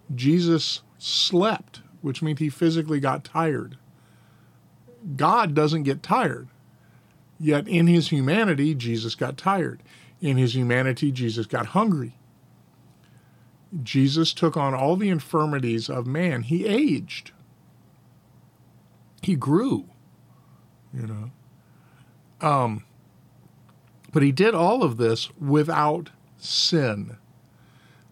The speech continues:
This is, this is to say that he was impeccable. Now, impeccability, you know, it, it means without flaw. But when,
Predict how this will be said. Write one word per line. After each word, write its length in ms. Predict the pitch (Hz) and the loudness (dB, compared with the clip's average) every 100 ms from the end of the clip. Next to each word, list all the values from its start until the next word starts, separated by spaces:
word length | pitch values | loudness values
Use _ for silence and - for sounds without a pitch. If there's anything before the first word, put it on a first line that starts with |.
| - | -4
This 320 | 139 170 - | 2 2 4
is, 240 | 165 - 156 - | 2 0 -6 -2
this 220 | 156 - | 0 0
is 140 | 180 | -2
to 100 | - | 0
say 220 | 175 180 | 0 2
that 200 | 151 139 | 2 0
he 160 | - 180 | 0 0
was 440 | 170 151 139 135 | 2 2 2 0
impeccable. 880 | 165 160 151 139 - 180 131 117 104 - - - _ _ _ _ - - - _ _ _ - | 0 0 0 0 -4 -2 -2 -4 -10 -18 -20 -20 _ _ _ _ -20 -20 -20 _ _ _ -6
Now, 240 | 135 127 | 0 0
impeccability, 1120 | - 170 135 196 226 226 202 180 139 117 117 123 _ _ 214 | 0 -2 0 0 0 2 2 2 2 0 -2 -6 _ _ -14
you 140 | 151 | -8
know, 240 | 120 120 123 | -4 -4 -4
it, 280 | 147 135 - | -4 -4 -6
it 140 | 143 | -6
means 280 | 151 254 269 | -2 0 0
without 380 | 196 202 190 139 | 2 2 0 -2
flaw. 680 | - - 170 185 139 107 107 - _ _ - - - - - - | -8 0 0 0 -4 -8 -14 -20 _ _ -20 -20 -20 -20 -18 -2
But 140 | 151 | 2
when, 200 | 170 165 | 4 4